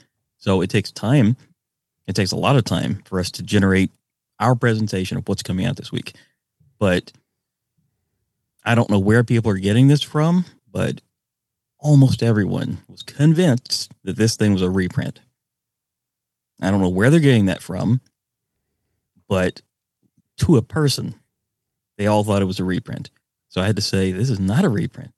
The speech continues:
This is all new material, cover to cover. Everything is new. New cover, new pinups. Every story in this is new." They've reunited the creative teams from Action Comics, Adventures of Superman,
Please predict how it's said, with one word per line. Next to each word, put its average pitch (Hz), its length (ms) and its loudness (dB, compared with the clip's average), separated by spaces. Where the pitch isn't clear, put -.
This 143 120 -4
is 147 100 -6
all 139 240 2
new 160 180 6
material, 151 460 2
cover 151 320 -2
to 143 100 2
cover. 151 300 -2
Everything 131 320 0
is 113 160 -6
new. - 60 -2
New 87 160 -2
cover, 127 420 0
new - 80 -6
pinups. 127 500 0
Every 120 240 0
story 117 420 0
in 107 180 4
this 110 200 2
is 101 140 -6
new." 107 180 2
They've 92 160 -2
reunited 117 800 4
the 110 80 -4
creative 117 360 0
teams 90 320 -2
from - 280 -10
Action 123 340 -2
Comics, - 400 -8
Adventures 110 480 -2
of 92 60 -6
Superman, 98 600 -4